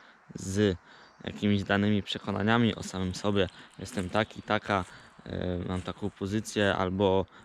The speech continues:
robię to, to, to i w tym jestem dobry i to robię. I jeżeli chcemy zrobić coś nowego, to jest strach przed tym, że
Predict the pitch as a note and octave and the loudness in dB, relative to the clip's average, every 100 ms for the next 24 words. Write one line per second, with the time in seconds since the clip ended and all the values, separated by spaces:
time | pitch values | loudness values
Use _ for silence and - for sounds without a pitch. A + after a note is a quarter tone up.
0 | - G#2 G2+ F#2+ - A2+ A2 G2+ - G#2+ | -6 -2 0 0 0 -2 0 -2 -2 0
1 | A2 G2 F#2+ G2+ G2+ G2 - F#2+ G2 G2+ | 0 0 -6 -4 -4 -4 -6 -2 0 0
2 | G2+ F#2 F#2 G2 G2 G2+ B2+ C#3+ - - | 0 -2 -4 -4 0 2 2 0 -10 -20
3 | - - _ - G#2 G#2+ G#2+ B2+ C3 - | -20 -20 _ -6 0 2 4 2 0 -4
4 | - - B2+ C3 A#2 G#2+ A2+ G#2+ - A2 | -10 -6 0 2 2 2 0 -2 -6 -8
5 | - G2+ G2 A#2+ A2+ G#2+ B2 - - - | -4 -2 2 2 4 2 0 -12 -20 -20
6 | - G2 F#2+ - - C3 C#3+ - G2+ - | -4 -2 -2 -4 -6 -4 -4 -4 -6 -4
7 | A2+ C3+ - _ _ - G2 G2 | -4 -4 -6 _ _ -8 0 0